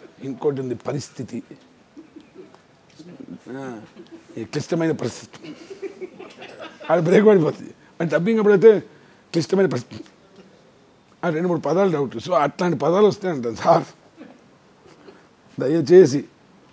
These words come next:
అలా, at the end of the day అండి, కొంచెం నటన గురించి తెలిస్తే మనకు, "నేను రేపు నిన్ను కలుస్తాను." నేను నిన్ను రేపు కలుస్తాను, నేను నిన్ను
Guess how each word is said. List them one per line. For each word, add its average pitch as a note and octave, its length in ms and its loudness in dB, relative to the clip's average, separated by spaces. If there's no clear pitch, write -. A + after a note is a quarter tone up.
అలా, C3+ 260 -6
at C3 40 -8
the B2 240 -2
end D#3 120 -2
of D#3 80 0
the D3 100 0
day D3 120 2
అండి, B2+ 360 0
కొంచెం A#2+ 300 -12
నటన B2 300 -8
గురించి A#2+ 200 -6
తెలిస్తే A2+ 380 -12
మనకు, G#2+ 400 -12
"నేను A#2+ 460 -4
రేపు A2 480 -6
నిన్ను A2 340 -8
కలుస్తాను." G2+ 840 -12
నేను A#2+ 640 -4
నిన్ను G#2 300 -10
రేపు F2 220 -14
కలుస్తాను, - 520 -16
నేను G2 340 -8
నిన్ను D#3 340 -6